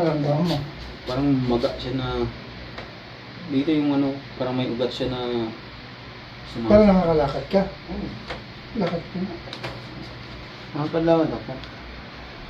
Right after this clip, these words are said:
Speaker 1: Oh, magpalakad naman.
Speaker 2: Pero pag yun ko, hanggang dyan lang.
Speaker 1: Paano?
Speaker 2: Masakit na pag ano.
Speaker 1: Saan ang masakit pag ginaganyan mo? Sige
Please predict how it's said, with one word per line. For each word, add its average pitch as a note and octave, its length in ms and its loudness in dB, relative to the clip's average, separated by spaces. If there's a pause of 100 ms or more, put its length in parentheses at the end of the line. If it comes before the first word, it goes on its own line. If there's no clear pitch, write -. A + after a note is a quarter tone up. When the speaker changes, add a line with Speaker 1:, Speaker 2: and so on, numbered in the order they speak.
(640)
Speaker 1:
Oh, E3 140 0 (260)
magpalakad A3 560 -2
naman. C4 260 0 (2500)
Speaker 2:
Pero C#3 240 0
pag C3 160 -2 (240)
yun C3+ 180 -2
ko, A#2+ 140 0
hanggang B2 240 0
dyan A#2 240 0
lang. G#2+ 120 -4 (1700)
Speaker 1:
Paano? D#3 260 4
Speaker 2:
Masakit - 640 -10
na - 160 -6
pag - 140 -6 (100)
ano. - 160 -4
Speaker 1:
Saan G3+ 240 6
ang F#3 80 12
masakit E3+ 320 4
pag D#3+ 160 -2
ginaganyan D#3 500 4
mo? C#3 140 2 (2500)
Sige C#3+ 260 -2